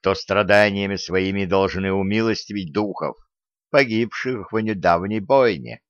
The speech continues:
Тех, кто смертью своей должен возвестить духом предков, что сауни взяли плату кровью — с повинных в их гибели?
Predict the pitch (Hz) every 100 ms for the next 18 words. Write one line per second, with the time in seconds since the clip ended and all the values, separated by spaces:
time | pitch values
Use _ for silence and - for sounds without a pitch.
0 | _ _ _ _ _ _ - 87 101 107
1 | - - 95 - 95 110 104 - 98 95
2 | 98 98 98 87 - _ _ _ _ -
3 | 95 113 120 113 117 110 80 92 - -
4 | 107 113 80 104 98 95 90 98 95 90
5 | 92 85 - 85 - 82 92 101 107 113
6 | 113 - _ _ _ 58 60 82 92 101
7 | - 107 107 - 113 - 110 143 147 135
8 | 73 64 64 _ _ _ - - 90 92
9 | 80 80 - 90 98 87 82 71 110 85
10 | 69 58 58